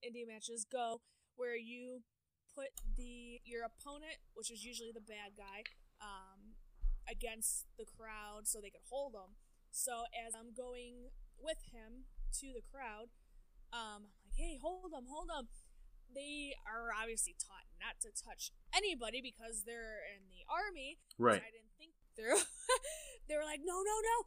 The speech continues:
Speaker 1: oh, we're not touching, we're not touching." Like, they freaked out, and I was like, "I'm such an idiot. I didn't realize, like,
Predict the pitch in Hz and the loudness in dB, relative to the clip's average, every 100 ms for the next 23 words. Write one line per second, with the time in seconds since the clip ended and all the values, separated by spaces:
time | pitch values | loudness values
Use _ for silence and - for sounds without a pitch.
0 | - 269 311 403 370 330 392 381 339 349 | -2 -2 2 4 4 2 0 -2 -4 -6
1 | 349 359 359 392 233 226 254 262 254 220 | -6 -4 -4 -2 -4 0 0 0 -6 -6
2 | - 254 269 247 247 247 226 254 254 - | -2 0 0 0 -4 -4 -4 10 10 12
3 | 254 262 262 - _ 226 - - - - | 10 10 -6 -10 _ -20 -20 -20 10 10
4 | - - - 330 262 311 302 - 285 - | 10 2 12 12 12 12 12 12 12 12
5 | 277 | 12